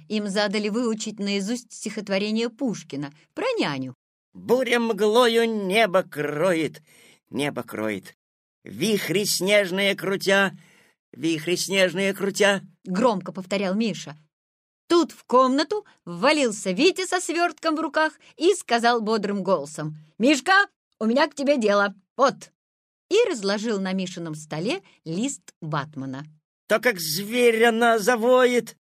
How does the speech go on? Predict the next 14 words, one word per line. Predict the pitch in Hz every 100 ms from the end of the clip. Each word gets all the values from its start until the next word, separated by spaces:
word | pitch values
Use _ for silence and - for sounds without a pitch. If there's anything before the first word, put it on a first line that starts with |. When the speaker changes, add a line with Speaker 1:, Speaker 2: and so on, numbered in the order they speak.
| -
Speaker 2:
то | 233
заплачет, | 226 262 262 277 269 - 262
как | - 269 247 208
дитя», | 247 226 277 269 262 - _
Speaker 1:
продолжал | 185 190 214 226 240 214
учить | 240 - 233 240
Миша. | 247 202 190 180 - _ _ _ -
«Мишка, | 330 392 - 349 269 190 - _ _ -
ты | 403
что, | - 294
не | 339
слышишь, | - 622 415 -
что | - 220
ли? | 190 175